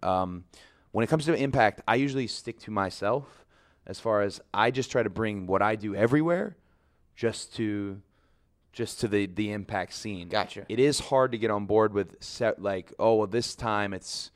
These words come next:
Speaker 1: this reboot's better than the last reboot." When I met Dixie Carter, I loved Dixie Carter. When I met Billy, I loved Billy.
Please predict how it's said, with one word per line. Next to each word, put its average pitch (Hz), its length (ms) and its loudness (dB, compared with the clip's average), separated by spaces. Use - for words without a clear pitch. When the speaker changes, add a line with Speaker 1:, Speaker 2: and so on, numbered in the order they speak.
Speaker 1:
this 110 180 0
reboot's 110 560 -2
better 104 280 -4
than 95 140 -12
the 98 80 -10
last 107 360 -8
reboot." 90 360 -10
When 101 140 -4
I 110 80 0
met 107 200 -2
Dixie 117 320 -4
Carter, 165 480 0
I 95 100 -4
loved 123 280 0
Dixie 95 300 -8
Carter. 85 400 -12
When 82 140 -14
I 90 60 -4
met 110 220 0
Billy, 143 340 8
I 131 80 -10
loved 151 320 -6
Billy. 95 320 0